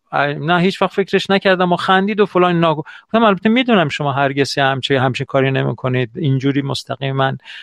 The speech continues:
در، به اصطلاح، فعالیت‌های سیاسی اینا شرکت نمی‌کنید.» ولی من می‌خوام بگم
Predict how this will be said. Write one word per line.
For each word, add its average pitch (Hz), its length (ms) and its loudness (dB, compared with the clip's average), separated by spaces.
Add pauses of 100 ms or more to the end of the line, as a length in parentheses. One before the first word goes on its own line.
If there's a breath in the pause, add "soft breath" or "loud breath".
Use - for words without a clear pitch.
(140 loud breath)
در، 131 240 2
به 127 460 -6
اصطلاح، 123 360 -2
فعالیت‌های 123 640 -2
سیاسی 127 420 -4
اینا 120 200 -6
شرکت - 440 -8
نمی‌کنید.» 123 500 -8
ولی 160 100 2
من 208 240 4
می‌خوام 202 260 0
بگم 208 280 2